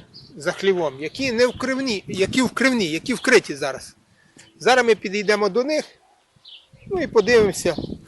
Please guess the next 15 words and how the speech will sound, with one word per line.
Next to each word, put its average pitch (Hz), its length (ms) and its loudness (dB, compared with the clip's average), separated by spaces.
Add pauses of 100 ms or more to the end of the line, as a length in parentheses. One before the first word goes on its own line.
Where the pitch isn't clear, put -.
(440)
як 185 260 0
виглядають 170 540 0
вони. 151 300 -10 (2250)
В 160 40 -8
якому 196 360 0
стані 185 360 0
вони. 160 300 -6 (2500)
Тому 196 220 0
що 175 160 0 (360)
багато 208 440 4
вже 190 180 6
питають, 285 720 8 (1600)
коли 233 260 8
потрібно 220 480 0
вк-, - 280 -4